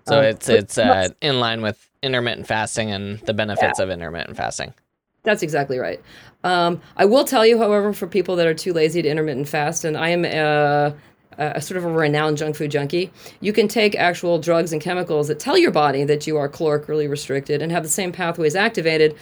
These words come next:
Speaker 2: without actually having to starve. So there are absolute cheat mechanisms around this.
Speaker 1: <laughs> Of course. There always is.
Speaker 2: Of course.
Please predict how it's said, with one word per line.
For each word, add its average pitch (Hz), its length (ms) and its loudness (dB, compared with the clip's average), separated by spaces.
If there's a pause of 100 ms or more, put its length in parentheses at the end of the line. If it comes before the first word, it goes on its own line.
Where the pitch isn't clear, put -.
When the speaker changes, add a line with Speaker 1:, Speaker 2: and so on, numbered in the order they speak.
(160)
Speaker 2:
without 165 280 2
actually 160 340 -2
having 139 240 -2
to 135 120 -8
starve. - 480 -8 (240)
So 202 140 -2
there 202 140 2
are - 100 -2
absolute 185 360 -2
cheat - 220 -2
mechanisms 143 520 -4
around 101 240 -4
this. 135 300 -10 (180)
Speaker 1:
<laughs> - 120 -6 (540)
Of - 180 -12
course. - 360 0 (180)
There 95 160 2
always 131 300 4
is. - 300 -4 (420)
Speaker 2:
Of - 160 -6
course. - 320 -4